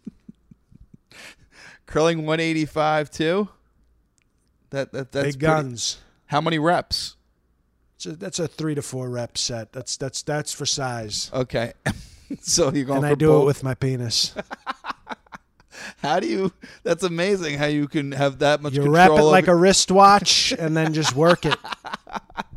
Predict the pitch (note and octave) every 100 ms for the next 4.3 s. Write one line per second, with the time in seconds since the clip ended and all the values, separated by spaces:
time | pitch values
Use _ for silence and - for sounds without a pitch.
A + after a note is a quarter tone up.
0 | - - - - - - - - D#3 D#3
1 | E3 E3 C#3+ - D3+ F#3+ G#3+ - A3+ B3
2 | - A#3+ A3+ F3+ D3 D3+ C#3 - C#3+ E3
3 | - - - - - - C#3+ - D3+ D#3
4 | C3+ B2 -